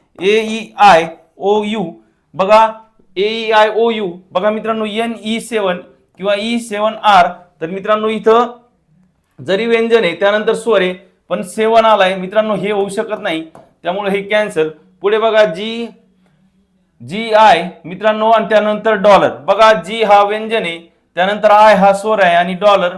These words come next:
म्हणजे मित्रांनो, एक संख्या येत नाही. हे एक रचना भेटलेली मला. बघा पुढे, <clears throat> त्यानंतर एफ एच, त्यानंतर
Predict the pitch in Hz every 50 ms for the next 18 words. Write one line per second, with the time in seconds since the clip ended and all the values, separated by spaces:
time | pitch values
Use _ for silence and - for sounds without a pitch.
0 | 185 - - 147 151 165 180 202 196 202 214 214 214 208 208 214 214 208 _ _
1 | _ _ _ _ - 185 214 208 214 - - 220 214 220 208 196 214 214 214 220
2 | 220 214 202 190 160 160 160 160 - _ _ _ _ 160 165 185 202 208 214 208
3 | 208 214 214 - 214 208 214 190 170 165 156 165 202 208 202 185 170 165 160 165
4 | 165 165 165 - _ _ _ _ _ - 156 190 208 214 208 214 220 190 185 185
5 | 190 185 - _ _ - 208 190 139 - - _ _ _ _ _ _ _ _ _
6 | _ _ _ _ _ - 170 185 196 202 202 202 214 196 196 196 208 214 208 214
7 | - - - 180 202 214 202 - - - - _ _ _ _ _ _ _ _ _
8 | 170 180 196 196 196 190 190 214 208 208